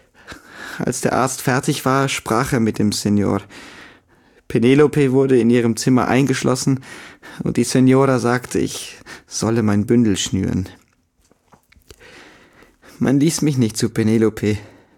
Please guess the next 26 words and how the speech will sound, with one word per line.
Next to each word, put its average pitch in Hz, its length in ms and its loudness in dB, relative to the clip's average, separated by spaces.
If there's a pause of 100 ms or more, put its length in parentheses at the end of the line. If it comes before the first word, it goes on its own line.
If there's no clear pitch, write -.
(600)
nicht - 260 -2
einmal, 135 380 2 (560)
um 110 120 0
mich 120 140 0
von 135 140 2
ihr 113 140 0
zu - 100 -2
verabschieden. 110 720 -2 (1700)
Noch 156 140 2
in 185 80 4
der 156 140 4
Nacht 160 440 0
wurde - 320 0
ich 139 100 -4
hinausgeworfen, 113 840 2 (220)
ohne 143 280 2
dass - 220 -2
ich 107 180 -4
wusste, 113 400 -4
wohin 113 240 -2
ich 101 140 -2
gehen 127 220 0
sollte. 104 360 -4 (880)
Nach - 180 -4
achtzehn - 500 -2
Jahren 120 440 0